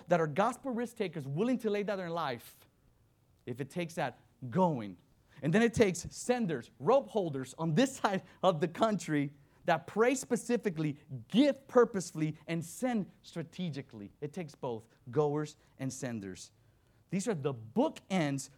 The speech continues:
to that Great Commission seal. The bookends. So what about you? What about you? What is God asking you to do? Maybe somebody here,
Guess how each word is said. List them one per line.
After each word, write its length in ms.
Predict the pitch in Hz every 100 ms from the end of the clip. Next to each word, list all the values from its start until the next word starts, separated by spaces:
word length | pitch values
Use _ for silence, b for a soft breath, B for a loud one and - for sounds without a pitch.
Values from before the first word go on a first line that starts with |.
| -
to 140 | 190
that 280 | 165 160 143
Great 260 | 120 185 185
Commission 400 | 175 170 - 151
seal. 380 | - 143 113 - - _ _ _ _
The 100 | 160
bookends. 600 | 139 175 147 101 90 - - _ -
So 100 | 135
what 140 | 156
about 200 | 180 160
you? 240 | 143 127 - _ _ _ _ _ _ _ _ _ _ -
What 100 | 175
about 140 | 196
you? 220 | 190 123 - _ _ _ _ _ -
What 140 | 151
is 100 | 175
God 220 | 170 175 143
asking 340 | 151 - 160
you 60 | 156
to 80 |
do? 180 | 160 208 - - - - - - - - - - _ _ - -
Maybe 200 | 156 185
somebody 340 | 220 208 196
here, 380 | 175 196 160 147